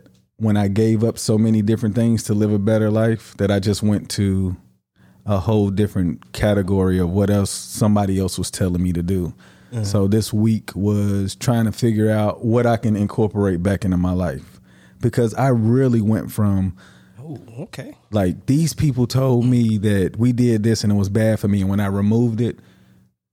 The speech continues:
Speaker 1: I got so much better. But then I started noticing different things, like, from going from one end to the other after been doing it for so long,
Speaker 2: Right.
Speaker 1: that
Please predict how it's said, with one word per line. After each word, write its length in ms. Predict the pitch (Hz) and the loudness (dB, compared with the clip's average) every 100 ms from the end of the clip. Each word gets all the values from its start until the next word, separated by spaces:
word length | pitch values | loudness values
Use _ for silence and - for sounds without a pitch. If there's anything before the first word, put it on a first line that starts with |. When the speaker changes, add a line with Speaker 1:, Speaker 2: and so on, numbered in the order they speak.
| _ - | _ -4
Speaker 1:
I 120 | 98 | 0
got 240 | 98 92 | 0 -2
so 200 | - 117 | -2 0
much 300 | 107 95 - | 2 0 0
better. 300 | 101 101 92 | 0 2 2
But 180 | 90 95 | 0 2
then 180 | 101 98 | 2 0
I 100 | 95 | -2
started 380 | - 104 98 92 | -2 -2 0 0
noticing 500 | 104 101 98 95 90 | 0 0 -2 -2 0
different 420 | 107 104 98 90 | 0 0 -2 -2
things, 500 | 98 98 92 - - | 0 2 0 -4 -4
like, 200 | 78 - - - | -4 -6 -12 -12
from 240 | - 98 | -2 0
going 220 | 107 107 | 2 0
from 180 | 98 95 | 0 0
one 220 | 101 117 | 2 2
end 260 | 110 101 92 | 2 2 0
to 80 | - | -2
the 180 | 92 - | -4 0
other 360 | 120 104 92 - | 0 0 -2 -2
after 260 | 107 104 107 | -2 0 -2
been 280 | 98 104 98 | 0 0 2
doing 260 | 110 113 | 2 2
it 100 | 107 | 0
for 80 | 123 | -2
so 180 | 113 117 | 0 0
long, 400 | 120 127 131 123 - | 2 2 0 -4 -8
Speaker 2:
Right. 300 | 101 92 101 - - | -10 -8 -12 -14 -4
Speaker 1:
that 400 | 104 98 90 | 0 0 0